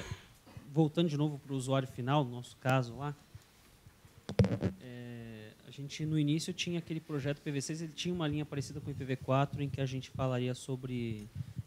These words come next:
ter dentro da rede uma faixa reservada, e uma, uma faixa que acabou sendo, ah, deprecado depois, né? É, então, hoje a ideia é todo mundo vai ter I P válido, o que é bacana, porque você tem a posição da rastreabilidade também, tem muita coisa legal nisso. Agora a pergunta é,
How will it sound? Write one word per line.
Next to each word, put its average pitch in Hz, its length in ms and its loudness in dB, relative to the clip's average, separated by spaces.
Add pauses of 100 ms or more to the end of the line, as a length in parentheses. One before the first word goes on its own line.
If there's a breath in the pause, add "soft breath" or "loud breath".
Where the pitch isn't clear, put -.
(180)
ter 135 160 8
dentro 139 340 2
da 135 100 4
rede 131 360 2
uma 127 160 -2
faixa 127 260 -4
reservada, 139 800 0
e 135 100 -4 (220)
uma, 131 400 -6
uma 131 160 -6
faixa 135 180 0
que - 80 -6
acabou 139 260 0
sendo, 139 280 0 (280)
ah, 123 380 4 (580)
deprecado 143 600 12
depois, 113 520 2
né? 127 140 8 (800 loud breath)
É, 117 160 8
então, 131 260 12
hoje 139 220 12
a - 20 12
ideia 147 340 12
é 120 40 10
todo 156 240 6
mundo 156 220 8
vai 156 80 10
ter 156 100 6
I 151 40 4
P 170 120 6
válido, 117 380 12 (120)
o 123 80 0
que - 200 4
é 123 80 10
bacana, 143 480 10
porque 151 100 0
você 156 80 2
tem 151 140 6
a - 20 0
posição 143 300 4
da 139 80 12
rastreabilidade 127 640 12
também, 139 240 12
tem 139 100 10
muita 139 200 12
coisa 147 280 12
legal 143 280 12
nisso. 110 280 12 (560 loud breath)
Agora 156 260 12
a 170 40 12
pergunta 165 500 10
é, 147 200 12